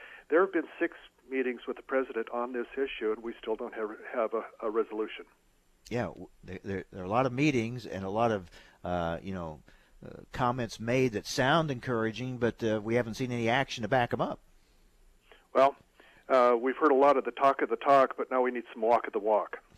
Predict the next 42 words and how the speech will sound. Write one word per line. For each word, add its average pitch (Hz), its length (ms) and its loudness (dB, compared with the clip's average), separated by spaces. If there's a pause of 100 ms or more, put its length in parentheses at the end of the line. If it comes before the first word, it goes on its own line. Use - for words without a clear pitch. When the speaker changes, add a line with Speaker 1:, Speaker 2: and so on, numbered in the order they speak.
(240)
Speaker 2:
That's 95 340 -8
right. 90 260 -6 (460)
Well, 143 100 2
John, 170 380 4
again, 156 320 4
congratulations 156 1120 0
on 135 200 4
being 135 220 -2
named 139 360 0
the 110 260 2
C 135 320 -8
E 120 100 -2
O 123 120 2
of 123 100 0
the 110 60 -4
National 117 400 -4
Corn 135 260 -8
Growers 131 380 -4
Association, 123 880 -2
and, 104 360 -2
uh, 104 80 2
best 127 300 0
of 123 80 -6
luck 131 200 0
to 123 80 -10
you, 143 100 -2
and 160 80 -4
we 120 80 -4
look 127 180 -2
forward 156 180 2
to 151 60 0
working 160 300 0
with 147 160 0
you 156 60 0
in 147 60 -4
the 143 60 -8
future. 156 400 -2 (640)
Speaker 1:
Well, 131 140 2
thank 156 180 4
you 160 140 0
so 165 60 -4
much, 147 160 4